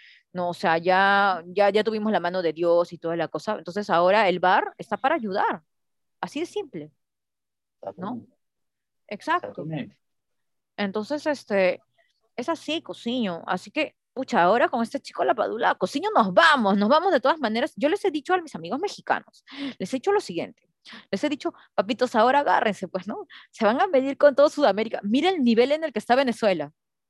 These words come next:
Speaker 1: por ejemplo. Los venezolanos están en muy buen nivel. Han,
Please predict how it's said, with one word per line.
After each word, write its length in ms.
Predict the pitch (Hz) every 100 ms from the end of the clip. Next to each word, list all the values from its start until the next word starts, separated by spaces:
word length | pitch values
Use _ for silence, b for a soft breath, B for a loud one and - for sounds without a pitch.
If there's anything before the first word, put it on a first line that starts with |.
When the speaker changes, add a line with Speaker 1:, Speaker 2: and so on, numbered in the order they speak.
| _ _
Speaker 1:
por 120 | 185
ejemplo. 360 | 185 208 147 - _ _ _ _ _ _ _ _ _ _ _ -
Los 120 | 185
venezolanos 540 | 175 165 160 202 277
están 240 | 240 208 202
en 80 | 185
muy 240 | 196 196
buen 280 | 185 180 160
nivel. 180 | 151 -
Han, 160 | 262